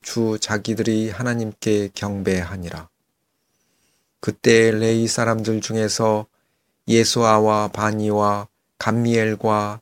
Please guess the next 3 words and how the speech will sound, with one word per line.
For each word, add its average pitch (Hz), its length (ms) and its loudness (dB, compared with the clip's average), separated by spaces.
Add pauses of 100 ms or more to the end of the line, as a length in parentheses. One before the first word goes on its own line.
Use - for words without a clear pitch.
세바냐와 101 1000 -2 (500)
분니와 110 880 0 (220)
세레비야와 101 1200 0